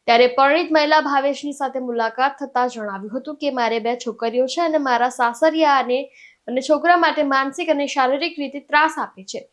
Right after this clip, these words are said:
જેથી હું મારા પતિ સાથે છૂટાછેડા લઈને તારી સાથે લગ્ન કરવા માંગુ છું. આ વાતનો જવાબ હું વિચારીને આપીશ, એમ ભાવેશે જણાવ્યું હતું. ત્યારબાદ તે બંને જણા પ્રેમ સંબંધમાં બંધાયા હતા અને આ વાતની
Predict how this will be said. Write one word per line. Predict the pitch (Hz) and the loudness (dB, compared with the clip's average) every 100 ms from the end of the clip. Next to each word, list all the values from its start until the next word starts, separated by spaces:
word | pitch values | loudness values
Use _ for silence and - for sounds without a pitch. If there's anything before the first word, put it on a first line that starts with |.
| _ _ - | _ _ -2
જેથી | 277 311 | -2 0
હું | 294 330 | 0 2
મારા | 311 285 | 4 4
પતિ | 277 262 302 | 2 -2 -6
સાથે | 302 269 247 269 | -2 0 0 -2
છૂટાછેડા | 269 240 226 226 269 302 | -4 -8 -8 -4 0 2
લઈને | 277 240 220 | 2 0 -2
તારી | 233 254 311 | 0 2 2
સાથે | 320 269 240 | -2 -4 -4
લગ્ન | 220 233 269 | -6 -4 -6
કરવા | 262 214 | -4 -6
માંગુ | 208 185 175 | -6 -10 -14
છું. | 185 - - _ _ _ _ | -20 -20 -20 _ _ _ _
આ | 208 | 0
વાતનો | 208 240 277 277 | 2 0 0 -2
જવાબ | 269 254 262 254 | 0 2 2 2
હું | 240 240 | -6 -10
વિચારીને | 226 254 247 247 254 | -8 -6 -4 -4 -2
આપીશ, | 247 240 277 269 | -2 -2 -4 -4
એમ | 254 | -6
ભાવેશે | 196 214 226 285 285 285 | -6 -6 -2 -2 -2 -4
જણાવ્યું | 226 202 185 180 190 | -4 -8 -8 -10 -14
હતું. | 190 _ _ - _ _ | -14 _ _ -20 _ _
ત્યારબાદ | 220 233 285 285 | 0 4 2 2
તે | |
બંને | 285 285 294 330 | 2 2 2 2
જણા | 311 302 | 2 2
પ્રેમ | 302 285 294 | 0 -2 -4
સંબંધમાં | 285 247 254 262 269 | -6 -6 -6 -4 -4
બંધાયા | 226 226 226 247 | -4 -6 -6 -6
હતા | 262 311 320 | -4 0 2
અને | 311 | 2
આ | 269 | 2
વાતની | 262 269 269 | 2 0 -6